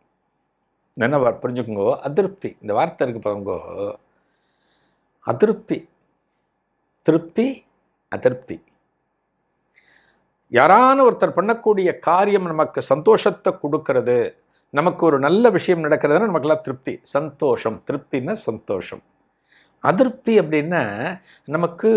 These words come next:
ஒரு ரெண்டுங்கட்டான நிலைமைன்னு அர்த்தம். இந்த மனசு சந்தோஷமாக இல்லாத நிலை அப்படின்னு அர்த்தம் அதிருப்தி. மகாபிரிவா சன்னிதானத்துல இருந்தும்,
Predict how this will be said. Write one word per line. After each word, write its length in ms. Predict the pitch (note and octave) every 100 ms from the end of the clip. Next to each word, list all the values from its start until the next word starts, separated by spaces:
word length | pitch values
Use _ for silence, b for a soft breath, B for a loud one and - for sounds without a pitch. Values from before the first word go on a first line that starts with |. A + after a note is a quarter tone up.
| F3 B2 G#2 F#2+ F#2 F2 _ _
ஒரு 200 | - F#3 E3
ரெண்டுங்கட்டான 760 | F#3+ A#3 C4 A3 - E3 D#3+
நிலைமைன்னு 400 | C3 A2+ G2+ A2
அர்த்தம். 360 | C3+ - - - _ _ _ _ _ _ _ _ _ _ _ _ _ _ -
இந்த 80 | D#3+
மனசு 560 | F3 A#3+ A#3+ C4+ D#4 -
சந்தோஷமாக 920 | - D#3 E3+ F3 G#3+ - G3 G3 - F#3
இல்லாத 680 | D3 F3 G3+ A3 A3 G#3 E3+
நிலை 420 | C3 B2+ C3+ -
அப்படின்னு 280 | G2 A#2 D3
அர்த்தம் 320 | B2 - - -
அதிருப்தி. 460 | F#2+ B2 - - - _ _ _ _ _ _ _ _ -
மகாபிரிவா 680 | A2 E3+ A3+ G#3+ G#3 F#3 D#3+ -
சன்னிதானத்துல 760 | D3+ D#3+ F3 E3+ E3+ - B2+ G#2
இருந்தும், 720 | A2 B2 A#2+ F2+ F2 A2